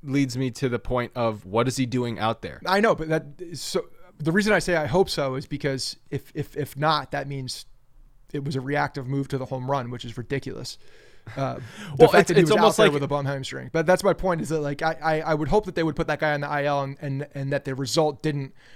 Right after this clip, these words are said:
Speaker 2: push them to that conclusion.
Speaker 1: What, what other, what other conclusion can we come to when the fact that he's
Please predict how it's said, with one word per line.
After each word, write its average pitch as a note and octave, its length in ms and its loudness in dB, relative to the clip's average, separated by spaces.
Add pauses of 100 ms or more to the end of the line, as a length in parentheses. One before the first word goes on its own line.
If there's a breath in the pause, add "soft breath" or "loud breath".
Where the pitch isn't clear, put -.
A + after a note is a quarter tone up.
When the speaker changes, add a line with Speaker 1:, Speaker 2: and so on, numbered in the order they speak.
(120 soft breath)
Speaker 2:
push - 280 2
them C#3+ 220 0
to D3 140 -2
that C3+ 140 -2
conclusion. C3+ 540 -4 (440 soft breath)
Speaker 1:
What, F3 300 6
what E3 180 4
other, F3 320 4
what C#3 240 2
other D3 460 2
conclusion B2+ 720 -4
can B2 200 -4
we A#2+ 140 -4
come C#3+ 320 -2
to - 260 -14 (360 soft breath)
when C3+ 180 2
the B2 60 -4
fact C3 340 2
that A#2+ 160 -4
he's C3 400 -4